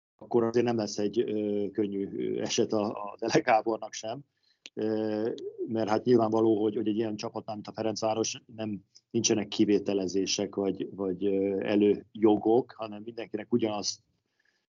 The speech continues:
a munkát el kell tudnia végezni és beállni a sorba, és ahhoz pedig, ö, rendbe kell lenni neki fizikailag, főleg úgy, hogy azért egy, egy átlag életkorát tekintve egy viszonylag fiatal csapat a Ferencváros, tehát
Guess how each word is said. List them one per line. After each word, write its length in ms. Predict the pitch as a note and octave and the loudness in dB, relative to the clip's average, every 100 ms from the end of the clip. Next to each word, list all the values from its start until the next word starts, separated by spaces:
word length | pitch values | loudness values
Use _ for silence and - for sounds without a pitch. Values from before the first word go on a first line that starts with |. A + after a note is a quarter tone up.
| _ | _
a 80 | A2+ | 2
munkát 500 | B2+ A#2 A#2 G#2 A#2+ | 2 4 4 6 4
el 140 | A#2 | 2
kell 140 | A2+ A2+ | 2 4
tudnia 280 | A#2+ A2+ | 4 4
végezni 460 | G#2+ A#2 G#2+ G2+ G#2+ | 6 6 6 0 -2
és 100 | G#2 | -2
beállni 320 | A2 G#2+ G2+ | -2 -2 -4
a 40 | G2+ | -8
sorba, 640 | - A2 G#2+ B2 D3+ - _ _ _ - | -4 -2 0 0 -2 -8 _ _ _ -2
és 200 | A#2+ C#3 | 2 4
ahhoz 260 | B2+ C3 | 2 0
pedig, 340 | C3+ B2+ B2+ C3 | -2 0 0 0
ö, 200 | B2 B2 | 0 0
rendbe 320 | A#2+ G#2 G#2 | -4 -6 -8
kell 140 | A#2 | -6
lenni 200 | A2 G#2+ | -6 -8
neki 400 | G#2 F#2+ A2+ A#2 | -12 -6 -4 -4
fizikailag, 500 | A#2 A#2 B2 B2 B2+ | -4 -4 0 0 0
főleg 280 | B2 C#3+ A#2+ | 2 2 4
úgy, 200 | A#2+ B2+ | 2 0
hogy 120 | B2 | 0
azért 240 | A#2+ A2+ A#2+ | 2 4 2
egy, 260 | A#2+ A#2 - | 2 -2 -4
egy 260 | A#2+ - - - - - _ _ | -4 -6 -10 -14 -16 -16 _ _
átlag 1120 | C3+ B2+ B2 _ _ _ _ _ _ A#2 A2 | 2 2 0 _ _ _ _ _ _ -6 -4
életkorát 760 | A2+ A#2+ A#2+ A2+ - A2+ A2 G2+ | -2 0 0 -2 -6 -4 -4 -4
tekintve 380 | A#2+ B2 G#2+ A#2 | -6 -6 -4 -2
egy 80 | A#2 | -2
viszonylag 400 | A#2 A#2+ A2 G#2 | -4 -6 -8 0
fiatal 440 | A2+ G2+ G#2 G2+ | 0 0 -4 -8
csapat 380 | - G#2 G2 G2 | -8 -10 -8 -10
a 80 | F#2+ | -8
Ferencváros, 880 | G2 G2+ F#2 - G2+ G2+ A2 C#3 - | -8 -8 -10 -10 -6 -2 0 -2 -2
tehát 300 | G#2 G2+ | -2 -2